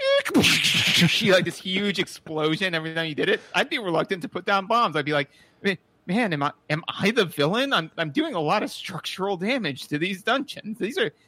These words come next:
these are monsters' homes." And, and I mean, like, yeah, I call them monsters, but who am I to say that they're monsters? You know, I mean, like, really, what if,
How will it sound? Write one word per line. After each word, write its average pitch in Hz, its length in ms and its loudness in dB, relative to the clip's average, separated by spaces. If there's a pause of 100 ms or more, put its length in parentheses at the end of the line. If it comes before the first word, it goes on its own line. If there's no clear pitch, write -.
these 320 160 -6
are 381 80 4
monsters' 165 500 -2
homes." 208 340 0
And, 147 180 -2
and 175 200 -8 (300)
I - 40 -16
mean, 277 160 -4
like, 247 200 2 (220)
yeah, 262 360 6
I 175 140 4
call 208 440 0
them 147 160 0
monsters, 143 500 -2
but 185 140 0 (180)
who 302 220 4
am 240 120 2
I 214 320 6
to 165 140 0
say 165 220 2
that 143 200 -2
they're 202 280 6
monsters? 123 680 -6
You 151 120 -2
know, 160 160 0
I 170 60 0
mean, 160 140 -6
like, 151 200 0
really, 202 320 0
what 160 160 2
if, - 120 0